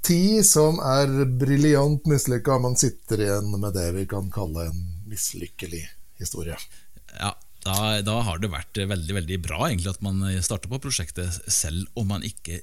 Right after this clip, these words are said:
Speaker 2: lyktes. Eh, dagens case tilhører jo en, den type, eh, hva skal jeg si, prosjekter som ble litt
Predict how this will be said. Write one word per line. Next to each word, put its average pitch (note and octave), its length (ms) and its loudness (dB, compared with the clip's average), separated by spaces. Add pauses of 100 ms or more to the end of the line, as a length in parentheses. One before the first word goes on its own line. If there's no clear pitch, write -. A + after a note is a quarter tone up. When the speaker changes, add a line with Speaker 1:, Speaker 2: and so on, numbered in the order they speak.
Speaker 2:
lyktes. - 760 -2
Eh, E3+ 380 0 (340)
dagens A#2+ 640 0
case - 600 2 (600)
tilhører E2+ 500 0
jo G#2+ 120 2 (340)
en, G2+ 320 -2
den G2 320 0
type, - 420 -4
eh, G2 440 -6 (200)
hva - 80 -10
skal - 160 -4
jeg G#2+ 80 -2
si, - 60 -8
prosjekter - 500 -2
som B2 180 0
ble G#2 120 0 (500)
litt - 320 -6